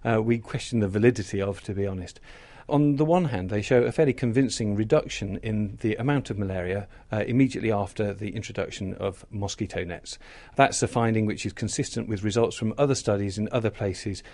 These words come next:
in recent years. But the study also raises some concerns because it documents that just two years after the mosquito nets were introduced, uh, actually the amount of malaria increased again.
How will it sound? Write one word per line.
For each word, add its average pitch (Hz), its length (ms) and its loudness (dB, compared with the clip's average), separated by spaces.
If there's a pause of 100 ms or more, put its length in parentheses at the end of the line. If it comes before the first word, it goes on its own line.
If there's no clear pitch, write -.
(120)
in 101 160 -4
recent 95 460 -8
years. 101 400 -4 (480)
But 170 100 6
the 165 80 -4
study 185 240 6
also 180 320 6
raises 113 480 2
some 107 140 -2
concerns 175 500 0
because - 380 -4
it - 320 -4
documents 127 500 0
that - 320 -2 (240)
just - 220 -2
two 160 120 4
years 127 380 8
after 113 340 2
the 104 80 -4
mosquito 107 460 -2
nets - 320 -4
were 101 160 -2
introduced, 98 600 -8 (280)
uh, 113 200 0
actually 120 260 -2
the 117 300 2 (100)
amount 147 380 2
of 107 60 -2
malaria 98 440 0
increased 131 480 0
again. 90 400 -6